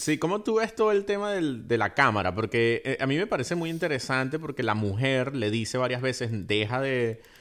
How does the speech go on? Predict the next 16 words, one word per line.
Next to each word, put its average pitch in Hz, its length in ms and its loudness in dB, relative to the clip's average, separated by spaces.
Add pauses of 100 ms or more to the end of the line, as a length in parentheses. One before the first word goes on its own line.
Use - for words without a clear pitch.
(180)
de 110 120 4
grabar", 139 960 4
como 113 200 -2
que 117 100 -6
si 123 120 0
eso 131 160 -2
fuese - 180 -8
un 151 100 -2
problema. 131 600 2
Yo 127 320 4
personalmente 139 580 -2
no 156 100 0
lo 151 120 0
consideraba 98 500 0
un 139 140 0
problema 120 680 0